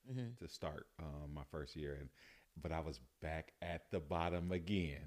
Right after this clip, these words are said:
Speaker 2: just like in high
Speaker 1: Jesus.
Speaker 2: school, just like in college. I mean,
Speaker 1: Man.
Speaker 2: my first pro job, I was making fifteen hundred dollars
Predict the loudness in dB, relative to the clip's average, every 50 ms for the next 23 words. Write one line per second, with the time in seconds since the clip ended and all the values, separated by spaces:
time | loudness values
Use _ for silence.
0 | -6 -4 -4 -2 0 0 0 2 2 2 2 2 2 0 0 -2 -6 -8 -8 -8
1 | -4 -2 -2 -2 0 0 0 0 0 -2 2 2 2 4 4 2 0 0 0 0
2 | 0 0 -2 -4 -6 -12 -18 -14 -10 -2 0 0 0 2 0 -2 -4 -6 -10 -8
3 | -10 -8 0 0 0 0 0 -2 -4 -2 -2 -2 -2 -2 -2 -2 -2 -2 -4 -4
4 | -4 -8 -8 -8 -8 -10 -10 -10 -12 -14 _ _ _ _ -12 -12 -8 -8 -8 -6
5 | -6 -8 -8 -8 -8 -10 -10 -10